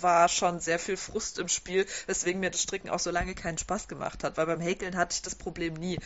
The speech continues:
Da hab ich immer einfach, wobei ich zugeben muss, ich hab auch noch nie mit Holznadeln gehäkelt tatsächlich. Ich hab immer einfach so ganz normale Standard-Metallnadeln gehabt oder halt dieser Kunststoffgriff, Metallnadel obendran, Metallhaken.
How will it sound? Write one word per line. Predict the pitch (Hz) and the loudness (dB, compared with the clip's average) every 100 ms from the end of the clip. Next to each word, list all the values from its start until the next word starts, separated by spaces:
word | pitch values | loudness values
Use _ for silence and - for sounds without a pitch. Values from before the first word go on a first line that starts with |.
| - - - - - - - - | -10 -18 -20 -20 -20 -20 -20 -4
Da | - 170 | 4 6
hab | 180 | 6
ich | - | 4
immer | - 208 208 202 190 - | 2 8 8 10 6 6
einfach, | 139 185 196 - 143 - - - - - - - | 4 6 2 2 -8 -12 -20 -20 -20 -20 -20 -14
wobei | 180 175 | -4 2
ich | 175 | 2
zugeben | - 202 196 185 | 0 -2 0 0
muss, | 196 190 | -4 -2
ich | 208 | -2
hab | - | 0
auch | 185 | 0
noch | 180 | 0
nie | 190 | -2
mit | 208 - | -6 2
Holznadeln | 202 - 202 143 156 151 | 0 2 4 4 4 -4
gehäkelt | 151 151 147 156 | -2 -4 -2 -6
tatsächlich. | - 156 160 156 - 202 | -4 -4 -2 -4 -4 -6
Ich | 190 | 0
hab | 190 - | 0 0
immer | 220 247 | 2 4
einfach | - 208 208 | 4 2 0
so | 208 190 | -2 0
ganz | 185 233 - | 0 0 -6
normale | 208 190 180 180 208 226 220 220 - - - 185 185 | 0 0 4 6 6 4 4 0 -12 -14 -12 -8 -2
Standard-Metallnadeln | - 185 220 220 208 185 - 175 220 277 262 262 262 | 4 6 8 6 6 -4 0 2 4 6 4 4 -2
gehabt | 254 220 247 - - - | -2 2 2 2 -8 -2
oder | 190 180 175 | 6 10 10
halt | 175 | 6
dieser | 185 180 | 0 -2
Kunststoffgriff, | 175 233 - 214 - - 220 220 | 0 -2 0 0 0 0 0 0
Metallnadel | 202 220 196 214 208 208 | -4 2 4 6 4 4
obendran, | - 196 196 - 196 | 0 -2 -2 2 2
Metallhaken. | 190 - 202 202 190 196 | 0 -4 0 2 2 2